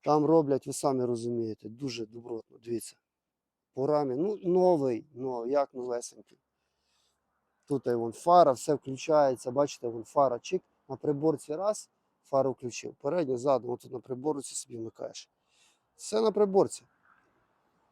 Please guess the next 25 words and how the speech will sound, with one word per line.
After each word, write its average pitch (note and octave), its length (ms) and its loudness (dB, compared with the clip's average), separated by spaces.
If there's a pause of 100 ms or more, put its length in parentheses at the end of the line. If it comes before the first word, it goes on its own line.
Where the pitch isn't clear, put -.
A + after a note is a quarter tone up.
(1000)
Комусь G3 540 8 (160)
буде E3+ 260 6
цікавити F3 600 8
такий D#3+ 260 6
велосипед, D#3 680 8 (1200)
то F#3 100 4
пишіть, A#3 480 4 (220)
або G3 280 6
заходьте A3 400 4
на A3 120 2
сайт G#3+ 320 2
rover F#3+ 360 -2
крапка G3+ 480 2 (480)
in F3+ 200 4
крапка E3 640 -2 (340)
ю B2+ 260 -2
а. G#2 120 -4 (240)
Також F#3 340 4
можете F3 360 2
заїхати D#3 400 0
до C#3+ 140 -10
нас D#3 280 -2
в - 100 -20
Куликів C#3 400 -2
веломагазин, D#3 800 -2